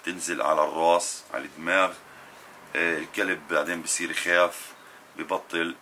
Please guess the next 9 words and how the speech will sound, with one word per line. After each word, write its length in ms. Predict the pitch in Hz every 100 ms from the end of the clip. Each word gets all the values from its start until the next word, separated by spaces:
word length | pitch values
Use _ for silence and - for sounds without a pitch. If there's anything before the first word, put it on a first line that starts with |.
| -
يهاجم 760 | 71 76 73 87 82 82 78 78
ويقاتل 540 | - 82 82 80 76 -
زي 240 | 80 73
أول 320 | 76 76 73
للحراسة، 580 | 73 73 85 90 - - - - - - - - -
لأنه 280 | 78 92 90
يجوز 380 | 95 110 113 -
تربية 460 | 107 101 92 98 101 -
الكلب 560 | - 85 - 95 104